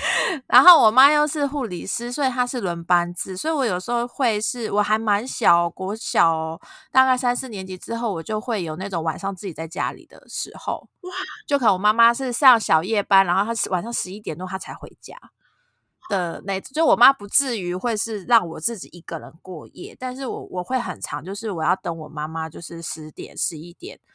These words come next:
Speaker 1: 多她回家。然后我，我就是撑着，就是熬夜撑着他回来，我再一起睡觉。
Speaker 2: 那，那，那谁煮饭给你吃？
Speaker 1: 就是可能我，我可能就比如说我先被送去安亲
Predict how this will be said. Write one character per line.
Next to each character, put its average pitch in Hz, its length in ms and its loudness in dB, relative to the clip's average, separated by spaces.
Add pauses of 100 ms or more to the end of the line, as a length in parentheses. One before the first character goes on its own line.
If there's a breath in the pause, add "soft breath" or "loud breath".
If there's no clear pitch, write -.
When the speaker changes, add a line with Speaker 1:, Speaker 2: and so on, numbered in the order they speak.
(300 soft breath)
Speaker 1:
多 185 280 -2
她 175 220 4
回 - 300 -4
家。 - 420 -8 (280)
然 175 100 6
后 190 200 6
我， 156 180 -6
我 185 100 0
就 208 140 -2
是 220 160 -8
撑 196 380 0
着， - 240 -6
就 190 160 -6
是 - 140 -8
熬 156 260 0
夜 185 180 -2
撑 175 260 -6
着 165 140 -10
他 143 480 -4
回 147 200 -4
来， 101 220 -8
我 - 80 -20
再 131 160 -8
一 127 80 -14
起 - 140 -12
睡 403 160 -4
觉。 392 100 -8
Speaker 2:
那， 415 100 -4
那， 392 160 -8
那 349 40 -12
谁 240 240 -10
煮 226 180 -8
饭 247 220 -10
给 208 140 -16
你 190 160 -20
吃？ 160 440 -12 (200)
Speaker 1:
就 302 160 -2
是 294 420 -2
可 233 200 -4
能 190 220 0 (120)
我， 208 160 -2
我 233 120 -4
可 240 160 0
能 190 80 0
就 240 140 -4
比 220 100 -6
如 185 60 -4
说 233 160 -2
我 185 100 -2
先 208 260 -6
被 208 140 0
送 190 220 -4
去 196 100 -8
安 170 220 -2
亲 160 300 -6